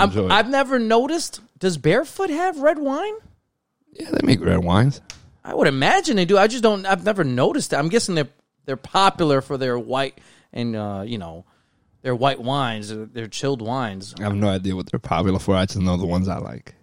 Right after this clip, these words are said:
Speaker 2: Oh, okay. All right. Bougie motherfucker. Well, today is November thirteenth, and that means there's gotta be a national day attached to it. So, November thirteenth, we have two options. We have World Kindness Day.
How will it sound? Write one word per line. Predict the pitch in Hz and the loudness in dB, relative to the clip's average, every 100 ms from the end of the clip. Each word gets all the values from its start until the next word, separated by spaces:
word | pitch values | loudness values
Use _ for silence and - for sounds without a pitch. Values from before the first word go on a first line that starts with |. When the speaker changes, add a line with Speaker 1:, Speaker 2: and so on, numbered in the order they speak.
| _ - | _ -14
Speaker 2:
Oh, | 101 101 | -10 -10
okay. | 113 92 82 110 | -10 -14 -16 -12
All | 123 113 | -4 -4
right. | 87 - 131 _ | -6 -16 -20 _
Bougie | - 101 101 101 | -16 -14 -10 -10
motherfucker. | 98 92 - 101 | -10 -10 -10 -6
Well, | 131 151 | 0 0
today | 175 180 185 190 202 _ _ _ _ - | 0 2 4 4 0 _ _ _ _ 2
is | 165 170 170 156 | 4 6 4 2
November | 160 160 143 165 185 196 | 2 2 2 0 0 -2
thirteenth, | - 175 156 170 165 143 | 0 -2 0 -2 -2 -2
and | 135 | -2
that | 147 | -2
means | 170 190 170 139 131 - - _ _ _ - | 0 2 2 0 -2 -6 -8 _ _ _ -10
there's | 104 - | -10 -4
gotta | 107 113 | -2 0
be | 113 | 0
a | 120 | -2
national | 120 113 104 120 113 113 | 0 -2 -4 -6 -6 -4
day | 110 104 107 | -4 -4 -6
attached | - - 98 92 - | -10 -6 -6 -6 -8
to | 95 | -10
it. | 87 - - - _ _ _ | -14 -18 -20 -20 _ _ _
So, | - 131 113 110 _ _ _ _ | -4 -2 -2 -4 _ _ _ _
November | 120 131 180 | -4 0 0
thirteenth, | 175 202 170 220 240 285 - - | 4 4 4 4 4 0 -12 -4
we | 165 | 2
have | 208 202 | 4 2
two | - - 277 359 247 156 - - | -4 0 4 6 8 6 0 -2
options. | 208 220 - 120 90 95 - - _ _ _ _ _ - | -2 -2 -4 -6 -8 -12 -14 -14 _ _ _ _ _ -6
We | 143 | 2
have | 160 120 | 2 2
World | 120 165 190 196 | 2 4 4 0
Kindness | - 190 202 208 220 226 - | -4 -2 -2 0 -2 -4 -6
Day. | 208 220 277 | -2 0 -2